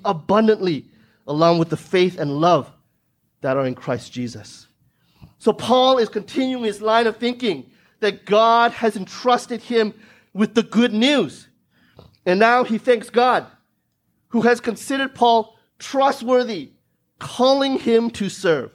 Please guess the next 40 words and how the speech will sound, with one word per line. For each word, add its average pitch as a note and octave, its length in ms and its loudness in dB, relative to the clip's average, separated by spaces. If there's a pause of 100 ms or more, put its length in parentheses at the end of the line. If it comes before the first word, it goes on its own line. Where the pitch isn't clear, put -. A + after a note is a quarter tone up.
(580)
Now, G3 140 2
it G#3+ 60 4
looks C4+ 220 0
like C#4+ 120 0
he A#3 100 -2
goes A3+ 260 2
on F#3 140 0
a F3+ 40 2
bit E3+ 160 2
of G#3+ 80 0
a F#3 40 -6
tangent, - 540 -2
right? D#3 200 -6
What G#3+ 100 -4
does - 100 -14
this G#3+ 120 -10
have E3+ 140 -8
to - 60 -20
do C#3+ 180 -6
with C3 180 -8 (400)
his C3+ 160 -8
testimony? G3+ 600 2 (340)
But G#3 220 -2
things, D#4 340 -6
but G#3+ 200 -2
this, C#4 240 -6 (120)
it, A3+ 300 -6
it F#3+ 160 -12
does B3 220 0
make A3 180 -4
sense. - 440 -14 (720)
Paul D4 420 0
is B3 100 -2
saying A#3+ 280 -2
that G#3 260 -2
the, G3+ 220 -2 (280)
that G#3 180 0
who D#4+ 380 2
is B3 220 2
God E3 520 0